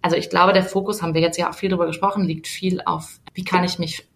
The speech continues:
auf mein Kind vorbereiten? Und es wird viel so Erstausstattung gekauft, Kinderzimmer eingerichtet. Es sind auch tolle Rituale, finde ich. Aber dass man sich vorher noch mal kurz fragt, was,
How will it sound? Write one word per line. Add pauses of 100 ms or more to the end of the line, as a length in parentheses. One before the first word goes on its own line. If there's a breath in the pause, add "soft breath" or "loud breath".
(160)
auf
mein
Kind
vorbereiten?
Und
es
wird
viel
so
Erstausstattung
gekauft,
Kinderzimmer
eingerichtet.
Es
sind
auch
tolle
Rituale,
finde
ich. (420 loud breath)
Aber
dass
man
sich
vorher
noch
mal
kurz
fragt,
was,